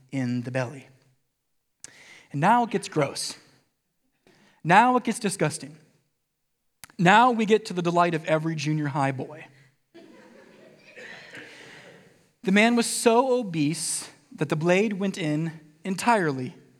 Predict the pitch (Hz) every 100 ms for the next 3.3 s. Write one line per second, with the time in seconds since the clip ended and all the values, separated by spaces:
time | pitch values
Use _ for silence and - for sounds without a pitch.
0 | _ _ _ _ _ - 233 277 247 208
1 | - 302 254 196 147 139 - 147 - 190
2 | 175 160 160 160 208 190 175 147 131 127
3 | - 135 -